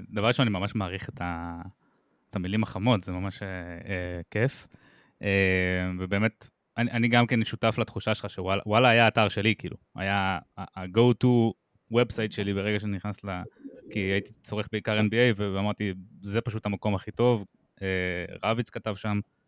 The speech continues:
במשך שנים, והיה שם עוד אנשים, סגיר רפאל, והיה עוד הרבה אנשים אחרים וטובים, שתמיד זה היה כאילו לקרוא משהו איכותי.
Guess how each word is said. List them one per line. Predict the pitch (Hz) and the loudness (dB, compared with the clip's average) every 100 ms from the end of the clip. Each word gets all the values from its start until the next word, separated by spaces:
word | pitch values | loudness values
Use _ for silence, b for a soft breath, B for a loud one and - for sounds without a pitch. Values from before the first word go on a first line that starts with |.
| _ _ | _ _
במשך | 104 104 107 | -6 -6 -6
שנים, | - 101 107 101 90 | -4 0 0 0 0
והיה | 90 | -4
שם | - 98 | -6 -6
עוד | 107 | -4
אנשים, | 104 - 98 | -4 -4 -10
סגיר | - 95 90 | -10 -10 -10
רפאל, | - 104 120 92 | -6 -2 0 -2
והיה | 92 | -6
עוד | 95 - - | -8 -12 -16
הרבה | 95 95 104 | -14 -8 -4
אנשים | 104 - 107 - _ _ _ _ | -4 -6 -10 -12 _ _ _ _
אחרים | 95 - 104 113 107 | -12 -8 -4 0 0
וטובים, | - 98 123 | -2 0 0
שתמיד | 113 107 113 139 | 0 0 2 2
זה | 127 | 4
היה | 120 120 | 4 2
כאילו | 135 120 117 - - - _ _ _ _ _ _ _ 113 | 2 4 4 0 -12 -20 _ _ _ _ _ _ _ -10
לקרוא | 113 123 139 | -4 2 6
משהו | 139 143 | 6 6
איכותי. | 127 - - 135 | 4 2 -2 0